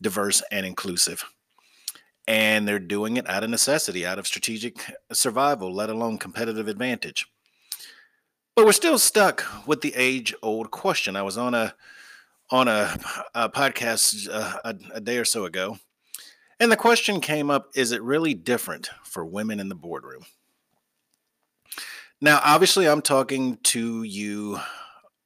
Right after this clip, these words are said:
uh, about this from what I've observed as a man. And so I can say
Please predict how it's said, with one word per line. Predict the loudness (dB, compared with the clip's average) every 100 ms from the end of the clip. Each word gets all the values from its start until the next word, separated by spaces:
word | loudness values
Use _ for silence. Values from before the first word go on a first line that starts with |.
| _
uh, | -4 -2 -2 -4 -6
about | -2 0 0
this | -2 0 0 -2 -12 -20 _
from | 0 4
what | 4 2
I've | 0 -2
observed | -6 -4 -4 -4 -8 -14 -10
as | -8 -6
a |
man. | -6 -6 -8 -12 _ _ _ _ _ -16 -16 -20 -20 _ _
And | 2 4 4
so | 4 8 8 8 6 4 4
I | 6 6
can | 4 0 0 2 0
say | -4 0 2 6 6 4 2